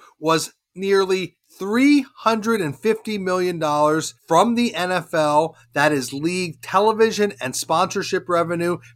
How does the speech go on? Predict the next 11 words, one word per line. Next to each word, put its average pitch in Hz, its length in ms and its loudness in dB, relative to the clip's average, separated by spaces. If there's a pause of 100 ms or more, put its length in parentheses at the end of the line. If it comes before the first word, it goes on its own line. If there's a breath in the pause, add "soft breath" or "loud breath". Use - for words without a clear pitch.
for 117 160 -2
two 202 220 -6
thousand 175 520 2
and 143 140 -4
twenty-one. 156 720 0 (260 soft breath)
And 131 200 -6
yes, 147 360 0
that 160 300 0
means 170 320 -6 (140)
each 214 340 -6
team 120 440 -6